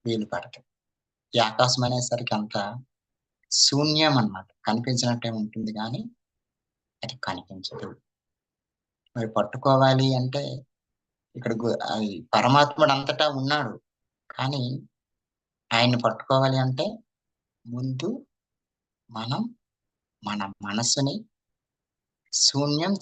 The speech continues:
చేసుకోవాలి. మరి అమ్మగారు ఎప్పుడు అంటారు, సారగానే అంటుంటారు,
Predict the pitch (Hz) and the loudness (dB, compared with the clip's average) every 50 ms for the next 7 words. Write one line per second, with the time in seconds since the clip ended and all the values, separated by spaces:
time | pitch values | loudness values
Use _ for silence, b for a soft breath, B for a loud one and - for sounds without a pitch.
0 | - 120 113 110 - - - 104 107 113 110 110 113 113 107 104 113 117 123 131 | 0 0 2 0 0 -2 -2 -8 -12 -12 -14 -16 -18 -20 -14 -8 -6 -4 -2 0
1 | 123 117 110 110 120 - _ _ _ _ _ _ _ _ _ _ _ _ _ _ | 0 -2 -4 -6 -12 -16 _ _ _ _ _ _ _ _ _ _ _ _ _ _
2 | _ _ _ _ _ _ _ _ _ _ _ _ _ _ _ _ _ _ _ _ | _ _ _ _ _ _ _ _ _ _ _ _ _ _ _ _ _ _ _ _
3 | - 123 107 101 95 104 110 117 123 _ _ _ _ _ _ _ _ _ _ _ | -14 -12 -12 -12 -12 -14 -18 -20 -20 _ _ _ _ _ _ _ _ _ _ _
4 | _ _ _ _ _ _ _ _ - - 104 107 113 117 123 120 113 110 - - | _ _ _ _ _ _ _ _ -10 -6 -4 -2 2 2 2 2 2 0 -4 -4
5 | 113 117 107 104 104 - 104 104 107 113 127 - _ _ - - - - 104 104 | -2 0 0 -2 -2 -4 -6 -6 -8 -10 -16 -20 _ _ -4 -2 -2 0 0 0
6 | 107 110 110 117 113 110 107 104 107 107 104 101 104 107 104 107 - _ | 0 0 0 -2 -2 -2 -2 -4 -6 -6 -8 -8 -8 -10 -12 -14 -16 _